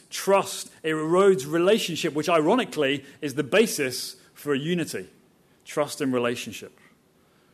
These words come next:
Thankfully, the Bible, uh, speaks directly to this issue. And the Bible presents us, both Old and New Testament, with this bigger vision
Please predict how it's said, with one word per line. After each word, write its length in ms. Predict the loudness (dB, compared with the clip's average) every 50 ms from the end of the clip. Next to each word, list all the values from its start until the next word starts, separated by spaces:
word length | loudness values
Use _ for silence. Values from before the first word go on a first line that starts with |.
| _ _ _ _ _ _ _ _ _ _ _ _ _ _ _
Thankfully, 640 | -16 -6 -4 -2 -2 -2 -2 -4 -4 -4 -4 -6 -8 -14 _ _ _ _ _ _ _ -20 -20 _ _
the 80 | -10 -10
Bible, 720 | -2 2 4 4 4 4 4 4 2 2 2 0 -4 -10 -14
uh, 160 | -14 -10 -8
speaks 400 | -6 -6 -2 -2 -2 -2 -2 -6
directly 920 | -8 _ 0 0 0 0 0 0 0 -2 -2 -4 -8 -12 -12 -12 -12 -18 -20 _ _ _ _ _ _ _
to 100 | -6 -4
this 200 | -4 -4 -4 -4
issue. 340 | -6 -8 -8 -12 -16 -18 -18 _ _ _ _ _ _ _ _ _ _ _ _ _ _ _ _ _
And 100 | -8 -4
the 40 | 0
Bible 280 | 2 4 4 4 2
presents 500 | -2 -2 -4 -2 0 0 0 0 -2 -2
us, 260 | -2 -2 -2 -2 -6 -10
both 300 | -4 -4 -4 -4 -2 0
Old 320 | 2 4 4 4 2 0 -2
and 220 | -2 -2 -2 -2
New 160 | -2 -2 -4
Testament, 480 | -4 -4 -4 -4 -4 -4 -6 -6 -4 -4
with 120 | -4 -4
this 140 | -4 -4 -6
bigger 340 | -4 -2 0 0 2 2 2
vision 460 | 2 0 0 0 -4 -6 -8 -10 -16